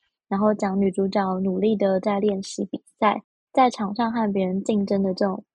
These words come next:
它是可以增加故事里面的刺激性。还有另一个就是我们一再讲述的那个时代背景，一九九八年，就是亚洲金融风暴，其实它是一个，嗯，在历史上是黑暗的过去，但是它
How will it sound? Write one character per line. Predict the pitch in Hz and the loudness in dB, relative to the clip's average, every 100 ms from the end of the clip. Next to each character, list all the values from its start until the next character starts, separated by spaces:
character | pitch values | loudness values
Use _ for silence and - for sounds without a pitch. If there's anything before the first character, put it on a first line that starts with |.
| _ - | _ -4
它 | 254 | 2
是 | 277 | 2
可 | 254 | 4
以 | 220 | 2
增 | 196 214 214 | 2 2 4
加 | 214 208 | 2 4
故 | 220 | 0
事 | 202 208 | 0 -2
里 | |
面 | 190 190 | 0 -2
的 | 190 | -4
刺 | - 208 | -6 -6
激 | - 190 | -4 -4
性。 | 190 - - _ _ _ | -2 -4 -6 _ _ _
还 | 220 | 2
有 | 214 | 4
另 | 240 | 6
一 | 226 | 4
个 | 208 | 2
就 | 202 214 | 2 0
是 | 220 202 | 2 0
我 | |
们 | 190 190 | 0 2
一 | 208 | 2
再 | 240 233 214 214 _ _ - | 2 2 0 -4 _ _ -6
讲 | 208 220 | -6 -6
述 | - 240 | 2 2
的 | 196 196 185 185 185 | 4 4 4 2 0
那 | 202 | 2
个 | 196 | 2
时 | 202 - | 0 0
代 | 208 202 | 0 0
背 | - 202 | 2 0
景， | 196 - | 0 -4
一 | - 208 | 0 0
九 | 202 190 | 0 0
九 | 196 | 0
八 | 196 196 | 0 -4
年， | 190 208 208 - _ _ _ _ | -2 -2 -4 -8 _ _ _ _
就 | 220 | -2
是 | 214 | 2
亚 | 220 202 | 2 4
洲 | 214 254 | 6 6
金 | 285 | 6
融 | 269 240 | 4 2
风 | - 226 233 | 0 -2 2
暴， | 254 220 226 _ _ _ | 2 0 -2 _ _ _
其 | - | 2
实 | 269 | 4
它 | 285 302 | 4 2
是 | 311 | 6
一 | 254 | 4
个， | 208 214 202 202 202 - | 6 6 6 6 2 0
嗯， | 208 202 196 196 - _ _ _ - | 2 4 2 0 -6 _ _ _ 4
在 | 269 | 6
历 | 247 254 | 8 6
史 | - - | 6 -2
上 | 233 220 | 0 0
是 | 220 226 | 2 0
黑 | 233 214 | 2 2
暗 | 233 214 | 2 2
的 | 185 | 2
过 | 208 196 | 2 2
去， | 196 202 | 2 0
但 | 196 220 | 2 0
是 | 226 | 0
它 | 233 220 214 | 0 0 0